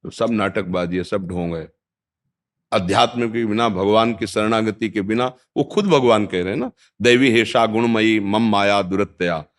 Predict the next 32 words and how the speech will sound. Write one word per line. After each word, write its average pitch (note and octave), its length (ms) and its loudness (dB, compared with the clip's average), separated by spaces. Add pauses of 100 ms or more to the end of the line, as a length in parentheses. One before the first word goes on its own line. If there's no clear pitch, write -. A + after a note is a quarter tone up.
(160)
मामेव A#2+ 460 4
ये C#3 100 4
प्रपद्यन्ते A2 760 -2
माया G2 280 0
में F#2+ 160 -4
ताम F2 280 -6
तरन्ति E2 400 -10
ते।" - 220 -14 (340)
अभी A2+ 180 2
कहते C#3+ 180 2
हैं A#3+ 80 2
ना, F#3 60 2
"तुम्हारी A2 340 0
सारी G#2+ 220 2
मेहनत G#2 280 0
सफल G#2+ 300 0
होगी, E2+ 300 -2 (960)
ऐसा F2+ 240 0
करो, F#2 320 0
ऐसा F#2 220 -6
करो, F#2+ 460 -12 (600)
अभी F#2 260 2
आप G2+ 240 0
खुश G2 140 -6
हो G2 100 0
जाओगे।" D#2 400 -6 (480)
और F2 80 -2
आपको F#2 220 -2
सत्य - 420 2
बता A2 300 4
रहे E3+ 120 6
ना F#3 160 0